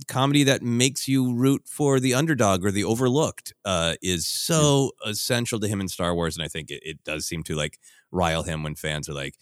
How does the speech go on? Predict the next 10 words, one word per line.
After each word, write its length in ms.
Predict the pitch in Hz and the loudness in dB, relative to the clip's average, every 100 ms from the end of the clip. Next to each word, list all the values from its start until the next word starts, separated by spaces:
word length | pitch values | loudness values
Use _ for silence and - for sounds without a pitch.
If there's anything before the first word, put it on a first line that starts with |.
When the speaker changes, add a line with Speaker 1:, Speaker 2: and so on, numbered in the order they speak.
| - _ | -20 _
Speaker 1:
"It's 200 | 92 - | -6 -4
all 160 | 71 73 | -4 -4
about 280 | 71 73 | -6 -8
Darth 260 | 69 80 71 | -8 -8 -8
Vader 340 | 73 78 73 | -6 -4 -4
being 360 | 71 73 71 71 | -6 -6 -6 -10
cool." 580 | - 85 78 73 69 73 | -10 -8 -6 -6 -6 -8
And 100 | 82 | -8
he's 100 | 78 | -6
like, 140 | 104 | -8